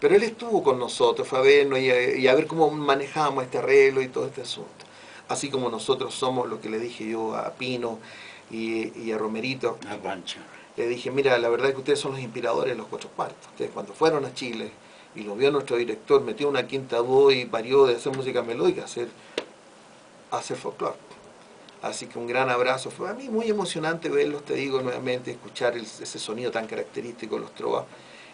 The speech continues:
Speaker 1: Y yo tenía apenas veinte años, me recuerdo haberlos visto en Santiago. Al quinteto en ese tiempo estaba Rubín,
Speaker 2: Sí.
Speaker 1: ¿sí?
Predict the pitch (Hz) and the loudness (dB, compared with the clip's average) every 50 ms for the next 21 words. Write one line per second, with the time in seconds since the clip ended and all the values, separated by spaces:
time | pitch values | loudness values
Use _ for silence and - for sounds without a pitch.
0 | - - - 123 120 120 120 120 113 113 135 147 147 131 127 135 135 123 - - | -14 -10 -8 -6 -4 -4 -4 -6 -2 2 2 2 2 2 0 0 -2 -2 -2 -2
1 | 131 127 123 127 127 120 - - 120 123 131 131 127 120 113 113 110 104 - 127 | -4 -2 -2 -4 -6 -4 -4 -2 -2 0 0 -2 -2 -4 -6 -8 -10 -6 -2 -2
2 | 123 117 117 117 113 110 110 110 107 120 113 - - 107 104 - 104 101 101 - | 0 0 0 0 -2 -2 -4 -8 -10 -12 -12 -10 -10 -10 -10 -10 -10 -10 -10 -4
3 | - 127 120 123 120 117 113 - - - - - - - - - - - - 113 | 0 2 4 4 4 2 -2 -6 -10 -18 -20 -20 -20 -20 -20 -20 -20 -12 -8 -6
4 | 113 107 - - 113 107 107 - 135 135 127 123 117 117 113 - 131 123 - 117 | -6 -6 -6 -8 -10 -2 4 6 6 6 6 2 -2 -2 -4 -8 -8 -6 -6 -6
5 | 113 113 117 120 - - 110 104 104 98 101 110 120 165 185 151 110 - - - | -6 -6 -8 -10 -12 -10 -10 -8 -8 -8 -6 -4 -2 0 0 0 -2 -4 -12 -18
6 | - - - - - - - - - - - - 107 104 92 85 82 - - | -20 -20 -20 -20 -20 -20 -20 -20 -20 -20 -14 -10 -8 -8 -8 -8 -10 -14 -16